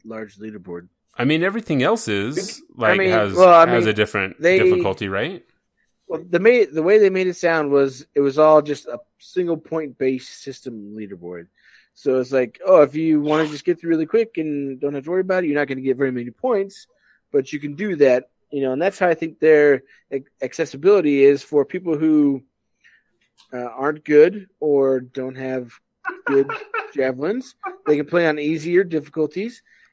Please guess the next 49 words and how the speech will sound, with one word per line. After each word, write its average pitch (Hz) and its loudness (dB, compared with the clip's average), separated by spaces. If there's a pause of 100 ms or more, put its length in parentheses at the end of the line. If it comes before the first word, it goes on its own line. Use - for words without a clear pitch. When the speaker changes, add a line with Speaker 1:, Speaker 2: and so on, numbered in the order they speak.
Speaker 1:
and 143 -4
still 208 2
complete 190 -6
the 156 -12
content, 147 -6
but 156 -6
they're 160 -4
not 165 0
gonna 165 -4
get 156 0
very 151 0
many 147 -2
points 156 -6
and 143 -10
they're 135 -6
not 135 -8
gonna 135 -8
push - -8
higher 139 -6
on 131 -6
the 127 -10
leaderboard. 110 -10 (600)
I 156 4
don't 185 -2
know 180 -2
that 185 -4
they 156 2
are 143 2
gonna 139 -6
have 131 -8 (540)
separate 156 -4
leaderboards 170 0
for 127 -4 (100)
all 139 -2
the 131 -6
difficulties. 95 -16 (260)
Speaker 2:
I 123 -8
mean, 160 -2
Speaker 1:
I 190 0
Speaker 2:
I, 196 0
Speaker 1:
think 160 0
it's 156 -2
Speaker 2:
I, - -8
Speaker 1:
just 151 -4
a 143 0
hundred 151 -6
percent 147 -12
point 151 -6
based. 92 -14